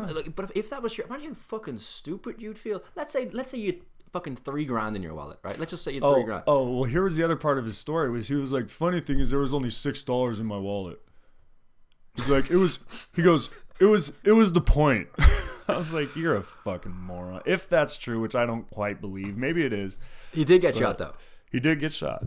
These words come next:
Speaker 1: All right.
Speaker 2: He did get shot. For sure. He definitely got shot.
Speaker 1: Uh, well, I mean, you're a fucking idiot, dude.
Speaker 2: I'm like, "Six dollars?" He's like, "It wasn't the money, it was the point." I'm like, "The point that you could be dead over six dollars?"
Speaker 1: That was the point? How much did your fucking hospital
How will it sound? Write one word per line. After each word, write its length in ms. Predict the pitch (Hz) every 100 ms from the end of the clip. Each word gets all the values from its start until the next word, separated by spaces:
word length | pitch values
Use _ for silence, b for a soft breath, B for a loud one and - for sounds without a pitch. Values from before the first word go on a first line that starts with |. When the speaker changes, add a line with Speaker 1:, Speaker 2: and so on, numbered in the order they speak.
| -
Speaker 1:
All 60 |
right. 200 | - 117
Speaker 2:
He 60 | 113
did 260 | 110 123 120
get 140 | 110
shot. 320 | - 92 -
For 100 | 139
sure. 340 | 143 143 76 -
He 60 | 120
definitely 360 | 120 131 131 107
got 100 | 95
shot. 260 | - - - _
Speaker 1:
Uh, 460 | 104 101 90 87 87 95 -
well, 300 | 110 151 151
I 60 | 110
mean, 380 | 127 127 104 92 _ - - - - - -
you're 180 | - 165
a 100 | 92
fucking 420 | - - 120 -
idiot, 280 | 117 131 -
dude. 180 | 110 151 - _
Speaker 2:
I'm 100 | 113
like, 160 | 113 101
"Six 300 | - 127 -
dollars?" 340 | 113 120 127
He's 100 | 135
like, 120 | 143
"It 60 | 143
wasn't 340 | 190 214 170
the 40 | 139
money, 300 | 135 131 117
it 60 |
was 120 | 101 95
the 60 |
point." 420 | 101 117 104 87 - _ _ 107
I'm 120 | 110
like, 180 | 101 98 -
"The 180 | 90 107
point 320 | - 113 104
that 80 | 113
you 160 | 107 104
could 160 | 113
be 120 | 107
dead 320 | 90 101 104 110
over 180 | 98
six 260 | 98 107 101
dollars?" 580 | 104 101 113 156 - - _ 101
Speaker 1:
That 180 | 95 120
was 120 | 123
the 60 |
point? 260 | 107 143 143
How 80 | 151
much 100 | 147
did 100 | 139
your 100 | 135
fucking 180 | 131 127
hospital 240 | 131